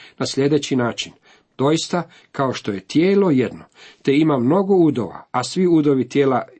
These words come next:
iako mnogi, jedno su tijelo, tako i Krist, ta u jednom duhu svi smo u jedno tijelo kršteni,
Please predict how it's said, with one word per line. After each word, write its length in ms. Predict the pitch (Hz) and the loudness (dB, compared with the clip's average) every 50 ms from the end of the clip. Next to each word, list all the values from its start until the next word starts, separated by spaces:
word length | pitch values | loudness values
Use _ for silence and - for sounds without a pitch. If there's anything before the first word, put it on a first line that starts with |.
| _ _ _ _ | _ _ _ _
iako 400 | - 120 131 165 214 - - 220 | -2 2 2 2 2 2 0 2
mnogi, 360 | 208 175 160 135 107 90 87 - - - - - _ _ - | 2 4 2 2 0 -4 -10 -18 -20 -20 -20 -20 _ _ -10
jedno 320 | 90 101 127 131 120 131 | -4 -2 -2 0 0 0
su 200 | 123 - - 104 | -2 -2 -6 -8
tijelo, 340 | - - 113 107 98 - 76 - _ _ _ _ _ | -2 0 0 0 0 -4 -8 -14 _ _ _ _ _
tako 320 | - - 127 - 131 - 127 | -6 -4 -4 -4 0 0 0
i 120 | 117 113 | 0 0
Krist, 440 | - - 190 240 214 - - _ _ _ _ - - - - - _ | 0 0 0 0 0 -2 -10 _ _ _ _ -20 -20 -20 -20 -20 _
ta 220 | - - 143 139 - | -6 -4 -4 -2 -2
u 120 | - 120 113 | -2 -2 0
jednom 500 | 107 139 185 214 220 233 233 220 202 147 | 2 2 2 2 2 2 2 2 2 2
duhu 300 | 143 131 - - - - | 0 0 -2 -4 -8 -12
svi 320 | - - - 165 214 247 | -10 -8 -2 0 0 0
smo 280 | - - 233 214 185 - | 0 0 -2 -2 -2 -2
u 80 | - 110 | -6 -6
jedno 340 | 101 107 156 214 240 247 214 | -2 0 0 2 2 0 0
tijelo 380 | - - 180 165 165 156 143 | 0 0 0 0 2 0 -2
kršteni, 500 | - - 120 - - - 95 90 87 - | -2 -4 -8 -8 -8 -12 -14 -14 -14 -18